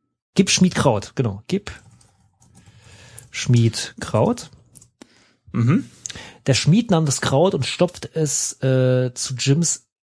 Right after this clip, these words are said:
Speaker 1: Entsetzen in einen, was, in seinen Mund, wo er es zu einer breiigen Masse zerkaute. Schließlich pappte er dem Müller die grüne Paste ziemlich unzeremoniell, <laughs> ist auch ein schönes Wort, an die Stirn und sagte, „Jetzt können wir bloß noch abwarten.“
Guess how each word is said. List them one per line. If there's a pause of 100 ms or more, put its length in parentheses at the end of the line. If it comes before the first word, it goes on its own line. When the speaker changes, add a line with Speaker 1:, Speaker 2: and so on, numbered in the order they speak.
(140)
Speaker 1:
Entsetzen
in
einen, (260)
was,
in
seinen
Mund, (1200)
wo
er
es
zu
einer
breiigen
Masse
zerkaute.
Schließlich
pappte
er
dem
Müller
die
grüne
Paste
ziemlich
unzeremoniell,
<laughs>
ist
auch
ein
schönes
Wort, (1300)
an
die
Stirn
und
sagte,
„Jetzt
können
wir
bloß
noch
abwarten.“